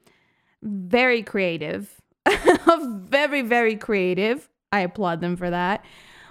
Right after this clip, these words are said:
But, um, I also think that another reason that you could potentially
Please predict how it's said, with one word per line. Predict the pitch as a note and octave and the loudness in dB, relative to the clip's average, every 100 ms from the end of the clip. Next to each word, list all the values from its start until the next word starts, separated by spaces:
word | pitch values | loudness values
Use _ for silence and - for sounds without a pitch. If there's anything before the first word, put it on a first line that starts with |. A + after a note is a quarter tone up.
| - | -2
But, | G#3 C#4+ A#3 A3 - - _ _ _ - | 4 6 4 0 -6 -20 _ _ _ 2
um, | A#3+ B3 B3 - | 6 6 4 4
I | B3+ | 4
also | D4 F#4+ A4 | 4 4 2
think | F#4+ D#4 D4 | 2 2 4
that | C4+ B3+ - | 4 4 2
another | A3+ A#3 A#3 C4 B3+ | 2 4 4 4 2
reason | A#3+ A#3+ A#3+ | 0 0 0
that | G#3+ | 0
you | G#3 G#3+ | -2 -2
could | A3 F#3+ | -2 -4
potentially | F#3+ - A#3 - A#3+ | -4 -2 -2 0 -4